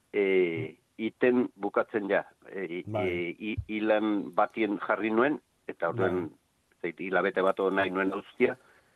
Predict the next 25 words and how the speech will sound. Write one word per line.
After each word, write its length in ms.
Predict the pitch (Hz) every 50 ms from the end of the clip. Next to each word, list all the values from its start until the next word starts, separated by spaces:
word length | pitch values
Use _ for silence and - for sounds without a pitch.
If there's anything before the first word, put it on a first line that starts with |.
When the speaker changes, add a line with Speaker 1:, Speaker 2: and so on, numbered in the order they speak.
| _ _ - -
Speaker 1:
eta 180 | - - 117
Speaker 2:
Bai. 100 | 107 92 98 107 - _ _ _ - -
Speaker 1:
u-, 120 | 127 - _ -
urori 500 | - 120 123 127 151 156 147 143 139 113
bota 380 | - - - 117 127 - 131 127
nezaket 420 | 127 131 120 - 117 - 147 139 - - _ -
landareiri 760 | - 110 110 113 113 127 120 117 120 123 127 120 123 117 101 92
ful-, 340 | - - 123 117 117 - - - -
fulmigatzeko? 760 | - 127 123 123 123 120 - 127 - - 127 - 127 98 - _ _ _ _ - _ _ _ _ -
Speaker 2:
Bai, 520 | - 123 120 123 117 92 85 92 101 113 120
bai, 160 | 104 98 98
bai, 200 | 95 92 90 92
bai, 200 | 92 87 87 92 98 101
Speaker 1:
Bai. 200 | 98 92 98 110
Speaker 2:
bai, 0 |
bai, 420 | 98 87 80 78 80 82 87 - - - _ _ -
bai, 180 | - 98 92 90 82
bai. 180 | 80 87 104 113 110 _ _ _ - - - - -
Soldabelarra 960 | - - 143 127 123 117 131 139 143 135 117 107 107 104 123 135 131 113 110
oso 260 | 120 123 - - 127 113
ona 160 | 107 101 95 92
da, 320 | 110 127 127 107 92 92 - _ _ _ _ _ _ _ _ _ _ -
oso 260 | 127 117 - 120 98 90
ona. 260 | 95 107 117 107 95 - - - - - 104 110 - _ _ -
Speaker 1:
Bai, 220 | - 90 95 95